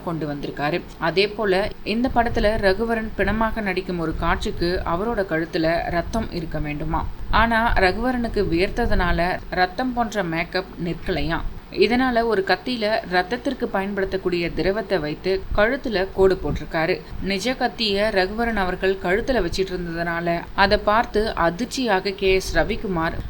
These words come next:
உடனடியாக அந்த கத்தியை பிடுங்கி போட்டிருக்காரு. பிணமா நடிக்க சொன்னா ஒரிஜினலா கழுத்துல ரத்தம் வர மாதிரி பண்ணிடுவ போல அப்-, அப்படின்னு சொல்லி திட்டியிருக்காரு. இந்த தகவலை கே எஸ் ரவிக்குமாரே ஒரு பேட்டியில சொல்லியிருக்காரு. இதனைத் தொடர்ந்து கைநாட்டு, மைக்கேல் ராஜ்,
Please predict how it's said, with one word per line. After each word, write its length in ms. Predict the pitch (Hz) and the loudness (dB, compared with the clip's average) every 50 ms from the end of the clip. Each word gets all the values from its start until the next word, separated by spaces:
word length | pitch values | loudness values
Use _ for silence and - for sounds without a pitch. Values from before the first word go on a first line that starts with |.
| - - | -4 0
உடனடியாக 640 | 165 185 214 240 262 262 262 240 214 190 175 190 | 2 2 4 4 2 2 4 4 4 4 4 2
அந்த 160 | 202 208 190 | 0 -2 -2
கத்தியை 380 | 185 175 165 156 - 226 226 214 | 0 0 -2 -2 -2 -4 -4 -4
பிடுங்கி 320 | - 156 160 156 165 185 - - | -4 -4 -4 -4 -4 -4 -2 -2
போட்டிருக்காரு. 540 | 156 156 160 160 - 170 160 - 175 - - - - - - - | -2 -2 -2 -4 -2 0 0 2 0 0 -2 -6 -12 -10 -6 -4
பிணமா 360 | 170 170 185 208 220 233 240 | -2 -2 0 2 2 2 2
நடிக்க 320 | 226 214 202 208 - 214 | 2 2 0 0 -2 -2
சொன்னா 420 | 208 214 208 208 202 196 208 220 208 | -2 -2 -2 -2 0 0 0 0 0
ஒரிஜினலா 760 | 170 160 170 185 180 208 233 254 254 233 214 202 196 202 208 - | 0 2 2 2 0 0 0 2 2 2 2 2 2 2 0 0
கழுத்துல 380 | - 180 185 202 202 - 202 175 | 0 0 0 0 0 0 -2 0
ரத்தம் 320 | 160 165 165 - 247 247 | 0 0 -2 -2 -2 -2
வர 180 | 240 220 196 190 | 0 0 0 0
மாதிரி 280 | 180 180 180 180 185 196 | 0 2 4 4 4 4
பண்ணிடுவ 420 | 190 180 170 175 185 185 190 180 - | 2 0 -2 -2 -2 -2 -2 -2 -2
போல 360 | - 175 160 165 170 170 147 | 0 0 2 4 4 4 2
அப்-, 200 | 107 165 160 160 | 2 0 0 2
அப்படின்னு 320 | 190 196 196 190 233 233 240 | 2 2 2 2 -2 -4 -4
சொல்லி 300 | - - 196 175 175 190 | -2 -2 -2 0 2 0
திட்டியிருக்காரு. 760 | 190 - 196 - 175 165 156 156 151 - 160 160 165 180 - - - | 2 2 2 2 2 0 -2 0 0 2 2 2 0 -2 -2 -4 -2
இந்த 260 | 165 175 202 233 262 269 | 0 0 2 2 2 0
தகவலை 480 | 247 226 202 202 190 185 175 180 190 | 0 -2 -2 0 0 0 -2 -2 -2
கே 200 | 185 175 165 170 | -2 -2 -2 0
எஸ் 240 | 180 175 175 - 170 | 0 -2 -2 -2 -2
ரவிக்குமாரே 640 | 156 143 175 190 - 233 220 208 175 156 160 175 | -2 0 -2 -2 -4 -4 -2 -2 0 0 0 0
ஒரு 180 | 175 170 160 156 - - | 0 -2 -4 -4 -4 -6
பேட்டியில 360 | 156 156 - 156 147 156 175 - - | -6 -6 -6 -6 -6 -6 -6 -4 -6
சொல்லியிருக்காரு. 600 | 170 151 147 143 - - - 147 147 151 170 - - - - - - - - - - | -6 -6 -6 -6 -8 -6 -6 -6 -4 -4 -6 -8 -10 -12 -14 -14 -14 -14 -14 -10 -4
இதனைத் 340 | 180 190 190 220 247 240 233 | -4 -2 -2 0 -2 -2 -2
தொடர்ந்து 420 | 233 220 220 226 226 208 220 233 - | -2 -2 -2 -2 -2 -2 -2 -2 0
கைநாட்டு, 640 | - 190 190 196 208 214 208 208 - 208 202 208 | 2 2 2 2 0 -2 -2 -2 -2 -2 -2 -2
மைக்கேல் 420 | 196 180 180 180 180 - 208 202 190 | -2 -2 -2 -2 0 0 -2 -2 0
ராஜ், 360 | 190 185 180 185 190 - - | 2 2 2 2 0 -2 -6